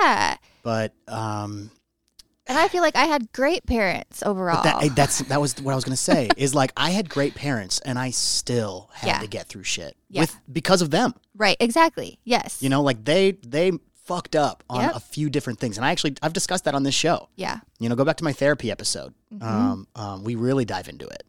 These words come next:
Speaker 1: Mm-hmm.
Speaker 2: But I can't imagine having parents who just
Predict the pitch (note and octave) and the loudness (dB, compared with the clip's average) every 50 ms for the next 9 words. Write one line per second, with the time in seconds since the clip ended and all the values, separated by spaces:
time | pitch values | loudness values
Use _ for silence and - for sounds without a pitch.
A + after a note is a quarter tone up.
0 | _ - A3 A3 G#3 G3+ G#3 A3+ A3+ A3 _ A2 C#3 B2+ A#2+ A2+ _ _ _ _ | _ -20 -18 -16 -14 -14 -14 -16 -16 -12 _ 0 2 2 2 2 _ _ _ _
1 | _ _ _ _ _ _ _ _ _ _ _ _ _ _ _ - - D3+ - - | _ _ _ _ _ _ _ _ _ _ _ _ _ _ _ -4 -4 -4 -2 0
2 | G3+ F#3 F3+ F3 F3 F3 F#3 F3+ - D#3+ D3+ C#3+ C#3+ B2+ - - B2+ B2+ C3 A#2+ | 2 2 4 4 4 4 4 4 2 0 0 -2 -2 -2 -2 -2 0 0 0 0
3 | - C3 A#2 G#2 B2+ B2 G#2+ - | -2 -4 -2 0 0 0 0 -2